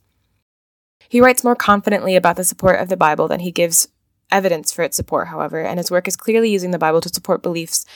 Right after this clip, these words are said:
he already holds rather than come to a conclusion based on Scripture. Dabney begins his biblically based argument by referencing the same story that Priest used in Slavery as It Relates to the Negro twenty years previously, the curse of Ham.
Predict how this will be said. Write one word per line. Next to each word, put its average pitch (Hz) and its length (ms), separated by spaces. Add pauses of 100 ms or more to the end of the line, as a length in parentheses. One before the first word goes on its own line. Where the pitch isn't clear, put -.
(120)
he 233 100
already 208 340
holds 165 360 (260)
rather 196 220
than 180 160
come 170 160
to 165 140
a - 20
conclusion 156 480
based 170 260
on 95 140
Scripture. - 460 (720)
Dabney 247 260
begins 208 440
his 214 200 (160)
biblically 220 380
based 202 260
argument 165 420
by 160 120
referencing 180 480
the 170 60
same 208 220
story 165 280
that - 160
Priest - 280
used 151 280
in 156 180
Slavery 160 460
as 156 120
It 160 100
Relates 156 300
to - 80
the 165 60
Negro 160 500
twenty 196 300
years 160 160
previously, - 640 (160)
the 180 80
curse 180 260
of 156 100
Ham. 190 280